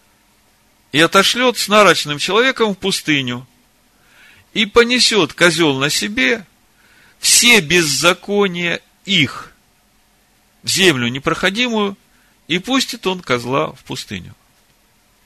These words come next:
Скажите мне, что здесь происходит? Для какой цели предназначен вот этот второй козёл? Вы видите, что об очищении скинии здесь ни слова не говорится.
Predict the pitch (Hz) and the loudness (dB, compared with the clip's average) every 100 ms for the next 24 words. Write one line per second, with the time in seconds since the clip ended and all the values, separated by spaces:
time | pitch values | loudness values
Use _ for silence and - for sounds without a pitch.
0 | _ _ _ _ _ _ - - 120 202 | _ _ _ _ _ _ -18 -10 -6 -4
1 | 214 180 185 190 170 _ _ _ _ _ | -4 -2 -2 -2 -4 _ _ _ _ _
2 | - - 147 127 123 113 113 - 107 - | -16 -10 -10 -10 -12 -14 -14 -14 -16 -18
3 | - _ _ _ _ _ _ _ _ _ | -20 _ _ _ _ _ _ _ _ _
4 | _ _ _ _ _ _ 117 170 196 226 | _ _ _ _ _ _ -2 0 4 2
5 | 220 165 - 269 240 165 156 147 160 180 | 4 2 2 0 0 -2 -4 -4 -4 -2
6 | 214 - 139 147 180 156 - - 147 131 | -2 -2 -4 -4 -4 -4 -6 -6 -6 -6
7 | 120 113 - - _ _ _ _ _ _ | -8 -8 -12 -16 _ _ _ _ _ _
8 | _ _ _ _ _ _ _ _ _ _ | _ _ _ _ _ _ _ _ _ _
9 | _ _ _ _ 131 202 240 160 165 - | _ _ _ _ -6 0 0 2 -2 0
10 | 151 - 170 180 190 180 214 185 160 - | -2 0 0 2 2 2 2 0 -2 -4
11 | - 202 156 143 156 156 156 - 170 135 | -4 -4 -4 -4 -6 -6 -8 -6 -4 -4
12 | 131 143 156 165 - - | -4 -4 -4 -4 -8 -12